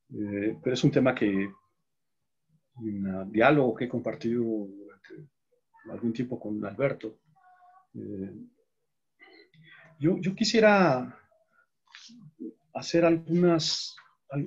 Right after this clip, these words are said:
algunas interrogaciones, unas, algunas preguntas que me parecen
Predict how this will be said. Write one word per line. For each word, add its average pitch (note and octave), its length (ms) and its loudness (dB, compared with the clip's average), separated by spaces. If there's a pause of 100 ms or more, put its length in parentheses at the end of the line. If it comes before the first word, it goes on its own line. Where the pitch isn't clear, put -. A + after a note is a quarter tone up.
(120)
algunas D#3+ 460 0 (540)
interrogaciones, D#3 840 0
unas, B2 560 -12
algunas C3+ 300 -10
preguntas C3 680 -6 (800)
que C#3+ 100 -6
me C3 80 -6
parecen B2+ 680 0